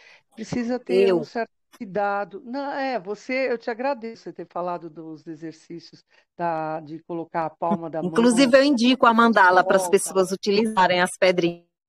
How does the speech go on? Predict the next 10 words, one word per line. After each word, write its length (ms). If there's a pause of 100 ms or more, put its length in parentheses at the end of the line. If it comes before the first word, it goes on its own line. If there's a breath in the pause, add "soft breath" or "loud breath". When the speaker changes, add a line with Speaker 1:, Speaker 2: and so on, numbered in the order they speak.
(520)
Speaker 1:
Sim, 580
mas 280
o 80
que, 160
a 180
minha 280
questão 520
é 160
essa. 440 (400 soft breath)
Existem 840